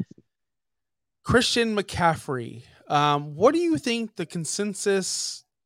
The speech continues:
Speaker 2: casual player is? Like, his, their, their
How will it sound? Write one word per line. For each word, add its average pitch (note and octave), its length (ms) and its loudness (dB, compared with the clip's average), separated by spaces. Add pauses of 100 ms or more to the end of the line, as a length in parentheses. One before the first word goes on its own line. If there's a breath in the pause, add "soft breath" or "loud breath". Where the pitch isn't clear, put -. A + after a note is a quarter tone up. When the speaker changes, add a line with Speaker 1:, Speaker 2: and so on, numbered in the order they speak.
(240)
Speaker 2:
casual D#3+ 540 2
player D3+ 520 -2
is? - 540 -8
Like, D#3 300 -2
his, D#3+ 280 -4
their, D#3 220 2
their D3 540 0